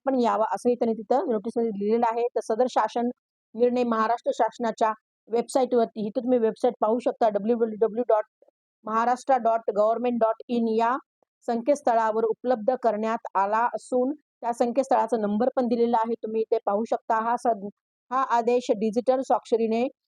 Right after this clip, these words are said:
अ, अगदी काढण्यात येत आहे, असं हे महाराष्ट्र शासनाचे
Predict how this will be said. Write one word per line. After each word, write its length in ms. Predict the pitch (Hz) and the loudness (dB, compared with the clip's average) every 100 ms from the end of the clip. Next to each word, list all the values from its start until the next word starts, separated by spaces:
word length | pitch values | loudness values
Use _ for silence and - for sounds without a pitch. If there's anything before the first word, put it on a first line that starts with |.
| _ _ | _ _
अ, 80 | 208 | -8
अगदी 500 | 214 220 214 196 196 - | -4 0 0 -2 -4 0
काढण्यात 500 | 220 202 233 254 - - | 0 2 0 -2 -4 0
येत 140 | 226 - | 0 2
आहे, 240 | 202 233 - | 0 0 -2
असं 180 | 196 240 | -2 0
हे 140 | 247 | 2
महाराष्ट्र 440 | 220 220 226 - 240 | 0 -2 -4 -8 -4
शासनाचे 480 | 214 - 226 208 | -4 -2 -6 -2